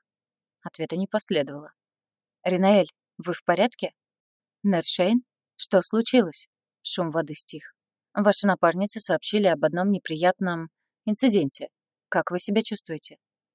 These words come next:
«Все в порядке, я скоро выйду». «Нера Леор, вы понимаете, что любовное зелье может быть опасно для вашего здоровья?» Кирос уперся руками в дверь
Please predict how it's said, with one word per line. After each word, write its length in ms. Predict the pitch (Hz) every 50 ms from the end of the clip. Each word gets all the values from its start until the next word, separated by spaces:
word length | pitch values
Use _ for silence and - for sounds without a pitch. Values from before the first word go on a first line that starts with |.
| _ _ _ _ _ _ -
«Все 200 | - - 220 208
в 60 | -
порядке, 500 | - 254 233 208 170 - - - 175 180 _ _ -
я 140 | 185 180
скоро 300 | - - - 185 180 190
выйду». 260 | 175 175 160 - 160 - _ _ _ _ _ _ _ _ _ _ _ _ _ _ _ -
«Нера 260 | 208 208 185 185 214
Леор, 280 | 220 226 220 190 151 147 - _ _ _ -
вы 160 | - 185 185
понимаете, 600 | - - 208 208 220 247 294 285 240 - - 160
что 220 | - - - 190 175
любовное 460 | 180 165 170 175 156 165 165 160 160
зелье 340 | 160 214 254 247 233 190 165
может 260 | 156 156 - 156 160 147
быть 160 | - - -
опасно 400 | 170 - - 208 - - - 156
для 180 | 147 156 156 151
вашего 280 | 147 - - 160 160
здоровья?» 440 | 160 - 175 170 160 156 139 147 156 _ _ _ _ _ _ _ _ _ _ _
Кирос 440 | - 226 220 202 185 214 226 - - _
уперся 480 | - 190 - - 180 165 156 - - 185
руками 400 | 180 170 - 180 160 160 156 156
в 60 | 147
дверь 260 | - - 165 190 -